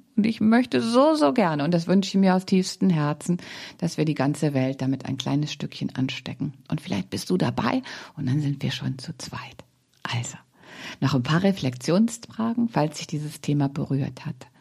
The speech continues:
Welche Gedanken oder Bewertungen tauchen bei mir am häufigsten auf und wie reagiere ich darauf?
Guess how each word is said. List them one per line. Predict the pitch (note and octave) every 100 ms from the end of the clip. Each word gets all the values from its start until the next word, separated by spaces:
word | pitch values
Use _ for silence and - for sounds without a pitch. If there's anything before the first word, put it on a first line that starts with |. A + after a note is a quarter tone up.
| - - _ _ _ _ _ _ _ _ _ _ _ -
Welche | D#3 F#3 B3 A#3 -
Gedanken | C#3+ B2+ B2 D#3 G#3 - G3+ - -
oder | C3 C3
Bewertungen | B2 A#2+ B2 C3 G3 - - F#3+ - - _ _ _ _ _ _ -
tauchen | D3+ F#3+ A#3 G3+
bei | C#3
mir | C#3+ E3+
am | C#3+ C3+
häufigsten | F3+ B3 A#3+ G#3+ - - - - D#3
auf | C3+ D#3+ B3+ - - _ _ _ _ _ _ _ -
und | D3 C#3 C3+
wie | D#3+ F#3 G3 G3
reagiere | E3+ E3+ E3 A3+ G3+
ich | G2+ -
darauf? | F#2+ G2 - -